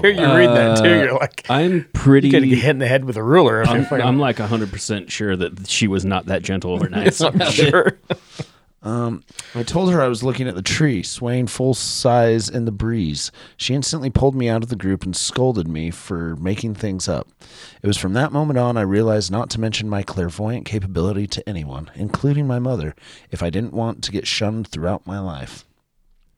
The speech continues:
Speaker 2: It just so happened when Ed was sixteen, working as an usher at the Colonial Theater in Bridgeport, Connecticut, and it was there that he met Lorraine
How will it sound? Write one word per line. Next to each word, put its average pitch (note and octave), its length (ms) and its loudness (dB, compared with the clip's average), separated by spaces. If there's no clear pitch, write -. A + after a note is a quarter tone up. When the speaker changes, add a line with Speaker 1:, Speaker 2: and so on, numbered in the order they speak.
Speaker 2:
It A2+ 80 -2
just D#3+ 180 2
so E3 140 0
happened G#2 380 -2
when G2+ 140 -4
Ed G#2+ 200 2
was A2+ 140 4
sixteen, F2+ 520 -2
working F#2 320 -2
as F#2 160 -2
an F2+ 100 -6
usher F#2+ 360 -2
at F#2 180 -4
the F2+ 80 -6
Colonial G#2+ 580 -2
Theater F#2 520 -2
in F2+ 100 -8
Bridgeport, F#2 480 -2
Connecticut, F2+ 540 -6
and F#2 220 -4
it G#2+ 100 0
was F#2+ 240 -2
there F#2 380 4
that F2 200 -2
he A2+ 180 -4
met F2 540 -6
Lorraine G2+ 640 -4